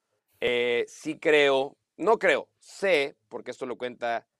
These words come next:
gente que ha sido cercana a Chicharito durante muchos años,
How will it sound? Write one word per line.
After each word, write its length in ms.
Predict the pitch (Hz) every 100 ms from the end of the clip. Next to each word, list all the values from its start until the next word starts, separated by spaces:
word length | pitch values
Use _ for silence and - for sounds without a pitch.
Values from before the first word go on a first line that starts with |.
| _ _
gente 500 | - 147 143 135 127
que 80 | 131
ha 60 |
sido 220 | 123 131
cercana 480 | 127 120 90 123 127
a 40 | 123
Chicharito 500 | 107 120 123 110 120
durante 320 | 117 110 110
muchos 340 | 117 113 107
años, 360 | 104 107 139